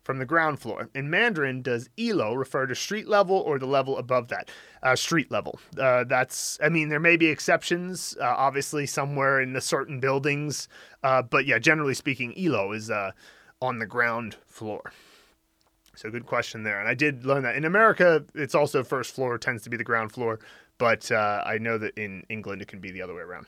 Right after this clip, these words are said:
Rudolph Krimpaski on New, New Vocabulary Unlocked for Shinti. And, uh,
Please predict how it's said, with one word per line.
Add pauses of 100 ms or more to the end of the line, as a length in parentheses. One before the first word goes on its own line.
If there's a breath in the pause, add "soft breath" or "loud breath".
(1040 loud breath)
Rudolph
Krimpaski
on
New,
New
Vocabulary
Unlocked
for
Shinti. (240)
And,
uh,